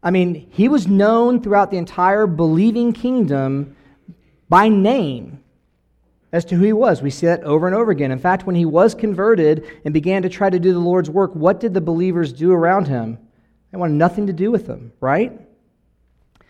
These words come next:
So he was very effective at what he did. Once he was transformed, he worked day and night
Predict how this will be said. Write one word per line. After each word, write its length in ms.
So 100
he 100
was 120
very 300
effective 640
at 100
what 180
he 80
did. 520
Once 280
he 80
was 140
transformed, 760
he 120
worked 360
day 440
and 340
night 460